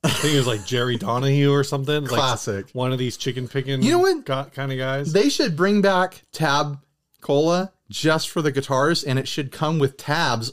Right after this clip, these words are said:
Speaker 1: Oh
Speaker 2: on
Speaker 1: my
Speaker 2: the
Speaker 1: gosh.
Speaker 2: can. It should have tabs on the can.
Speaker 1: Why doesn't it have tabs on the can?
Speaker 2: Here's what we're gonna do. We're gonna start our own cola company called Tabs.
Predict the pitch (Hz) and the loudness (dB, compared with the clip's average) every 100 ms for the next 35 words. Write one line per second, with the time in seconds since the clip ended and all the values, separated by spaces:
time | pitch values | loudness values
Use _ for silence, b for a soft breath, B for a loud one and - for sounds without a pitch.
0 | - 135 151 170 160 147 - - 240 330 | -6 0 2 4 2 0 0 2 2 2
1 | 135 90 - _ _ _ _ _ - 220 | 0 -4 -12 _ _ _ _ _ -6 -4
2 | 311 285 302 - 233 277 262 320 - 285 | 0 2 2 0 0 2 0 -2 -2 -2
3 | 359 415 302 110 92 - _ 135 160 202 | 0 2 2 0 -6 -16 _ -6 0 2
4 | 240 262 240 247 214 240 226 202 139 - | 4 4 2 0 0 0 0 -2 -2 -4
5 | 117 92 92 - - 180 180 175 160 127 | -8 -8 -12 -6 4 4 4 4 4 4
6 | 110 165 170 170 156 147 143 147 156 160 | 4 2 2 4 4 4 2 2 0 0
7 | 160 196 214 - - 127 113 101 - - | 0 -2 -2 -2 0 0 0 -4 -14 -6
8 | 131 123 101 92 90 - - | -2 0 -2 -6 -12 -14 -14